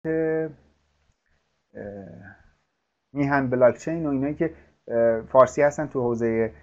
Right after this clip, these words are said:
کریپتو کار می‌کنن، اونها هم از این سخت افزارا میارن. لجر نانو ایکس،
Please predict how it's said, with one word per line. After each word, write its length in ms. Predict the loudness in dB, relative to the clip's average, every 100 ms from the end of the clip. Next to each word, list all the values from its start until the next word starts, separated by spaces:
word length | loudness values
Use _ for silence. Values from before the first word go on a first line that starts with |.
| _ _
کریپتو 360 | -6 -4 -4
کار 160 | 0 -2
می‌کنن، 200 | 0 -2
اونها 220 | -2 -2
هم 60 | -2
از 220 | -2 -4
این 60 | -2
سخت 300 | -2 2 0
افزارا 360 | 0 0 0
میارن. 500 | 0 -2 -2 -6 -8 -20 _ _ _ _ _ _ _ _ _ _ _ _ _ _ _ _ _ _ _ _ _ _ _ _ _ _ _ _ _ _ _ _ _ _ _ _ _ _ _ _ _ _ _ _ _ _ _ _ 2
لجر 480 | 2 4 2 2 -2 -2
نانو 340 | -2 0 -4 -6 _ _
ایکس، 500 | -4 -4 -6 -18 -20